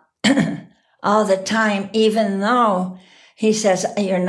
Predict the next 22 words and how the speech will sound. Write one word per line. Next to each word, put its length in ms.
not 160
a 140
king 460
on 220
the 120
throne. 760
You 200
are 180
like 360
the 120
mist 720
that 300
draws 420
forth 440
the 120
morning. 680
You 160
know, 260
you 280
are 180
like 540
the 320